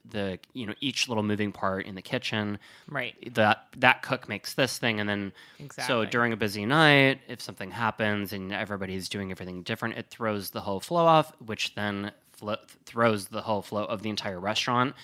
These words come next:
Speaker 1: And then, as you know, in a restaurant, that's a delicate balance. All of a sudden, people are like, "Yeah, it wasn't as good as it was last time." I'm like, "Because somebody
Speaker 2: Because this
Speaker 1: was"
Speaker 2: one fucking guy needed tartar sauce. Who eats tartar sauce on chicken anyway? What a
Speaker 1: Something
Speaker 2: psycho
Speaker 1: like that.
Speaker 2: killer.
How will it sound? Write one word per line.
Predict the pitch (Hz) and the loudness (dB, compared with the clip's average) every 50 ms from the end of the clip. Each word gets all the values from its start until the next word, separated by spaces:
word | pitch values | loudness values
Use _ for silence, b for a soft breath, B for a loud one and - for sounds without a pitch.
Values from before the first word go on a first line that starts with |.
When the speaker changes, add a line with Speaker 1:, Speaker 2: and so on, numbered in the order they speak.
| B B B B B B B | B B B B B B B
Speaker 1:
And | - 104 | -10 -10
then, | 98 - | -8 -8
as | - - - | -8 -8 -6
you | 190 92 | -4 0
know, | 110 165 185 165 156 143 | 4 8 8 8 8 8
in | 127 | 8
a | 120 | 8
restaurant, | 143 156 - - - 113 101 98 - | 8 8 8 8 6 4 4 4 2
that's | 104 92 - | -2 -6 -6
a | - 85 85 | -8 -10 -8
delicate | - 98 92 90 90 - 90 - | -6 -6 -6 -6 -6 -8 -8 -2
balance. | - 135 135 131 127 120 117 - | 4 6 6 6 6 4 2 0
All | - 127 113 110 | 0 2 4 4
of | 107 | 4
a | |
sudden, | - 113 107 104 | 2 0 -2 -4
people | - 113 113 107 | -6 -8 -8 -8
are | |
like, | 107 - | -6 -4
"Yeah, | 143 175 208 214 | 0 2 2 2
it | 185 - | 2 2
wasn't | 127 139 143 175 165 | -2 -2 -2 0 -2
as | 165 160 151 | -2 -2 -2
good | - 170 185 | 0 0 0
as | 196 180 | 0 -2
it | 151 - | -2 -2
was | 123 110 98 | -2 -2 -2
last | 110 107 101 101 98 - | 0 2 2 2 0 0
time." | - 107 101 98 | 0 0 0 0
I'm | 98 98 | -2 -4
like, | 98 95 92 - _ - | -6 -8 -10 -14 _ -8
"Because | 131 117 - - 127 120 107 | -8 -6 -2 -2 -2 -2 0
somebody | - - - 226 - | -2 0 0 0 0
Speaker 2:
Because | 220 214 | -2 -2
this | 196 | 0
Speaker 1:
was" | 226 | 2
Speaker 2:
one | 214 220 220 214 | 2 2 2 0
fucking | - - 208 208 - 208 190 | 2 2 2 2 2 2 6
guy | 220 208 214 | 8 8 8
needed | 208 208 202 190 170 | 8 6 4 2 2
tartar | - - 202 208 202 208 | 4 6 6 8 8 6
sauce. | 185 - 185 175 - | 4 4 4 4 4
Who | - 202 | 0 -2
eats | 208 202 - - | -2 -2 -4 -4
tartar | - - 196 196 202 | 2 4 6 6 6
sauce | 190 196 190 170 | 4 2 0 2
on | 185 180 170 | 0 -4 -2
chicken | - 190 175 - 180 175 | -4 -4 -4 -2 0 0
anyway? | 185 190 180 156 139 123 117 | 0 0 0 0 0 0 -2
What | 139 151 | -2 -4
a | 151 147 139 | -6 -6 -6
Speaker 1:
Something | - - - 156 170 180 | -4 2 6 6 6 6
Speaker 2:
psycho | - 175 147 | 6 2 2
Speaker 1:
like | 143 95 - | 2 0 0
that. | 170 175 | 0 0
Speaker 2:
killer. | 170 165 143 127 117 135 | 2 4 2 2 0 -2